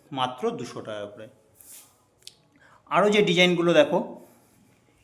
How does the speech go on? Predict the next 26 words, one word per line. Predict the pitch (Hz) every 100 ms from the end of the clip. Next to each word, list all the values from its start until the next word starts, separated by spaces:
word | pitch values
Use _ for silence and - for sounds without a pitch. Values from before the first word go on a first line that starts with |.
| -
এই | 196 208
একটা | 214 214
ডিজাইন | 185 185 190
দেখো | 190 226
কতটা | 220 160 165 175 -
সুন্দর, | 170 156 156 202 - - - - - _ _ _ _ _ _ -
নিচে | 160 151 180 185 151
লকেটের | 139 135 156 160 147
দিকটায় | 156 151 170 190 - - - _ _ _
তিনটে | 147 139 156
ফুল | 156 180 175
রয়েছে, | 170 170 170 196 254 - - _ _ -
ছোট | 143 156 147
বড়, | 139 156
ছোট | 151 143 139 139
বড়, | 139 175 - - _ _ _ -
আর | 131 117 120
এই | 151 190 180
যাচ্ছে | 151 - 226 285 - - -
তোমার | 131 147 202 - - _
হারের | - 123 120
সেটটা, | 143 135 - 202 - - - _ _ _ _ -
এটাও | 139 180 208
কিন্তু | 196 175
দাম | 139 123
আছে | 131 -